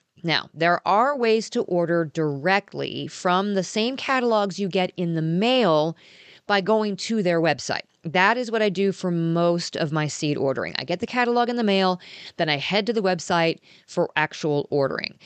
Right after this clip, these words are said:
If there is a very specific variety that I am looking for and I am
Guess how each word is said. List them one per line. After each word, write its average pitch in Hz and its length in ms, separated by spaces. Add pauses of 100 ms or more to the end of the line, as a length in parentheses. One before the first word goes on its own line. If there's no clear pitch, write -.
(360)
If 190 240
there 185 240
is 165 240
a 165 140
very 208 500
specific - 1000
variety 165 540
that 156 140
I 156 80
am 151 100
looking 147 260
for 143 280
and 151 120
I 143 140
am 143 140